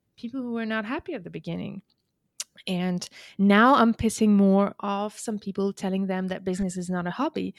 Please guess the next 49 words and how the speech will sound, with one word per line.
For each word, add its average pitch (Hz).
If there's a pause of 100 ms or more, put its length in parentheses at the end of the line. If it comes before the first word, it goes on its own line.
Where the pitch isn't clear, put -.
(300)
A 208
lot 196
of 220
people 220
started 247
businesses, 175
but 185
they're 190
not 196
making 208
a 240
money. 269
I -
was 175
like, 175 (300)
"You 233
need 277
to -
make 170
money. 170 (640)
Unless 247
you 214
decide 311
it's 277
your 175
hobby, 170
and 170
that's 156
fine, 220
but 160
just 180
be 185
honest 175
to 165
yourself. 180
Not, 190 (200)
it's 202
not 214
about 165
others. - (440)
It's -
about 175
if 196
you 185
decide 202
to 269
start 180
a 165
business, 160